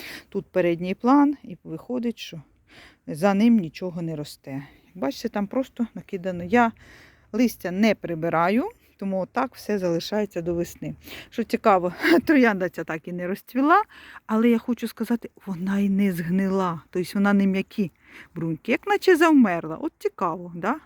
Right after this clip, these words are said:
Залишила спеціально. Ну, листя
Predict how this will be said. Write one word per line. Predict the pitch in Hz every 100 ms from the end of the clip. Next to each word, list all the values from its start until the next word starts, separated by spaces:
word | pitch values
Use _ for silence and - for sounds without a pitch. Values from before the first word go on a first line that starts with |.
| -
Залишила | 165 302 233 - 165 156
спеціально. | - - 392 359 320 _ - - - - -
Ну, | 370 - - - - _ - - - - - _ -
листя | 254 277 - - 240